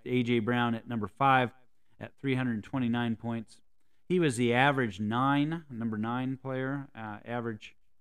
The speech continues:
output per week. So, uh, he had, um,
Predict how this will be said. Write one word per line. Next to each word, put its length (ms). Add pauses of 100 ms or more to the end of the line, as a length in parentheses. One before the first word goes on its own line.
(200)
output 460
per 160
week. 300 (1700)
So, 360 (400)
uh, 180
he 240
had, 320 (180)
um, 420